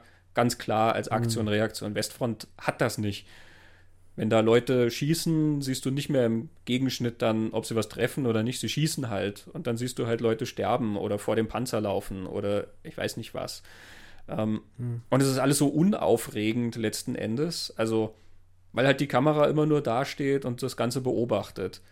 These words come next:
Speaker 1: Du siehst nichts an dem sozusagen, an der Sinnhaftigkeit dessen, was da passiert.
Speaker 2: Mhm.
Speaker 1: In All Quiet verstehst du ja noch, die müssen dieses Terrain sichern und
Speaker 2: Mhm.
Speaker 1: die anderen greifen an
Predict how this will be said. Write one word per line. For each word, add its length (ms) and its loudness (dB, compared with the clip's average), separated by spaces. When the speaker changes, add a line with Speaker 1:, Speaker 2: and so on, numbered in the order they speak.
Speaker 1:
Du 80 -6
siehst 280 -6
nichts 500 0
an 440 -2
dem 520 2
sozusagen, 720 0
an 140 -2
der 140 2
Sinnhaftigkeit 800 0
dessen, 260 -2
was 140 -4
da 100 -4
passiert. 540 -6
Speaker 2:
Mhm. 80 -20
Speaker 1:
In 100 -10
All 140 2
Quiet 460 2
verstehst 440 -2
du 60 2
ja 180 4
noch, 300 0
die 140 -4
müssen 300 0
dieses 560 -2
Terrain 460 4
sichern 540 4
und 60 2
Speaker 2:
Mhm. 40 2
Speaker 1:
die 120 2
anderen 220 2
greifen 320 0
an 440 2